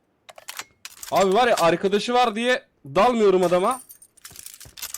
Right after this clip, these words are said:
Yokmuş. Yok, yok. Temiz burası arkadaşlar. Ortada adam var. Duyuyorum. Şöyle şuradan girersem.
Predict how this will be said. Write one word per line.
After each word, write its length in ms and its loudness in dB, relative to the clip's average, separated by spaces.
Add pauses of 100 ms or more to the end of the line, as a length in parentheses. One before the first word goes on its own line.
(500)
Yokmuş. 640 -6 (200)
Yok, 280 -8
yok. 260 -4 (2000)
Temiz 300 -4
burası 280 0
arkadaşlar. 420 -4 (2000)
Ortada 340 -2
adam 300 0
var. 300 -4 (200)
Duyuyorum. 400 -2 (1600)
Şöyle 180 -4
şuradan 380 -4
girersem. 460 -2